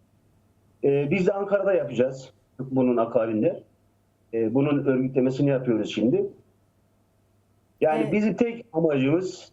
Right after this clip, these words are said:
Speaker 1: tek amacımız siyasiler siyasetini yapsın. Biz belediye şirket işçileri de hiç kimsenin siyasi görüşüne bakmadan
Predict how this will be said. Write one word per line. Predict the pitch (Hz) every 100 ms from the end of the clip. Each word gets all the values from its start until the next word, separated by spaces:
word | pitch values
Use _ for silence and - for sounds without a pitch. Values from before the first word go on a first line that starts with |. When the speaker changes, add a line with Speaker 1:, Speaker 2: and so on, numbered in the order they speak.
| _
Speaker 1:
tek | 180 165
amacımız | 156 131 120 143 - - 180 196 - _ _ _ _ _ _ _ _ _
siyasiler | - 160 170 175 180 202
siyasetini | 180 185 180 185 185 202
yapsın. | 190 202 214 - _ _ _ _ _ _ _ _ -
Biz | 190 196 - - -
belediye | 151 156 180
şirket | 175 160 180 175
işçileri | 156 156 143 131
de | 175 202 - - _ _ _ _ _ _ _ _ _ _ _ _ _
hiç | 165 139
kimsenin | - 208 - 160 165
siyasi | - 160 160 151 180
görüşüne | 156 143 139 135 135
bakmadan | 180 127 117 160